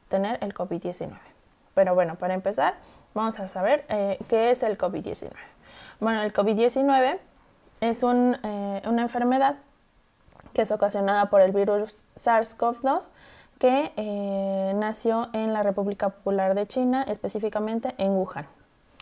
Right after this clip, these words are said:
El primer contagiado data del diecisiete de noviembre de, eh, el dos mil diecinueve, pero la Organización Mundial de la Salud lo reportó hasta el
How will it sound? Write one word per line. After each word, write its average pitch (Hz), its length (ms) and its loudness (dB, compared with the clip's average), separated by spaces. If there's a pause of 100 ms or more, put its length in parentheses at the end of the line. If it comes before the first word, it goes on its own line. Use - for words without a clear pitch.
(880)
El 247 160 8
primer 262 340 6
contagiado 277 840 6
data 226 460 4
del 247 320 6
diecisiete 220 480 0
de 233 100 2
noviembre 247 720 2
de, 226 800 0
eh, 202 220 0
el 196 100 0
dos 190 180 8
mil 208 160 0
diecinueve, 240 680 2
pero 262 320 4
la 247 160 6
Organización 208 720 0
Mundial 220 380 2
de 208 80 6
la 214 120 4
Salud 220 460 0
lo 214 220 4
reportó 208 580 4
hasta 226 600 -2
el 190 840 -2